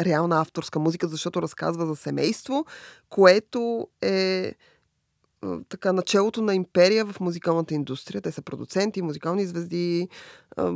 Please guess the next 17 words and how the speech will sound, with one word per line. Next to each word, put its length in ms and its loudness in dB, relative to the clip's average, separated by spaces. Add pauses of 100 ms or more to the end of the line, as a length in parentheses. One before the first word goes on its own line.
(100)
имат 260 2
компания. 760 4
Бе, 360 2
някакви 480 4
вариации 640 8
на 360 6 (580)
Доктор 500 4
Дре 720 6
и 600 -2
там 420 2
други 720 0 (680)
големи 640 2
звезди 360 -2
в 140 -6
музикалния 540 -2
бизнес. 520 -6 (400)
Та-, 140 2